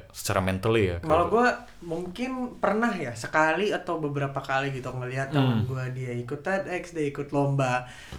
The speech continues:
Speaker 2: lomba ini, lomba itu, menang, terus organisasinya aktif gitu kan. Tapi kalau gua ada mikir kayak, "Oh, mungkin itu kelebihan mereka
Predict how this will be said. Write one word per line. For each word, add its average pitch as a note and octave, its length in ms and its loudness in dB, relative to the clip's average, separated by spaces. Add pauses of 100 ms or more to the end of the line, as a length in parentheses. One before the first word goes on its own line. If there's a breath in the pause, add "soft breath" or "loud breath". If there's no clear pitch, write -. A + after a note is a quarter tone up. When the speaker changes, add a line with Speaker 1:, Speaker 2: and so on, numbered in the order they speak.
Speaker 2:
lomba C3 360 2
ini, G#3+ 380 4
lomba D#3+ 260 2
itu, G#3+ 300 0
menang, G3 640 4
terus F#3 160 -4
organisasinya C3 840 -4
aktif F3+ 580 -2
gitu B2+ 180 -4
kan. C3 180 -6 (120)
Tapi D4+ 520 2 (680 loud breath)
kalau F3 300 4
gua G3+ 380 6
ada E3+ 420 2 (680 loud breath)
mikir E3+ 480 0
kayak, C#3+ 520 0 (560 loud breath)
"Oh, G#3+ 260 2
mungkin D#3 300 -2
itu E3+ 260 -2
kelebihan C#3 520 0
mereka C#3 760 0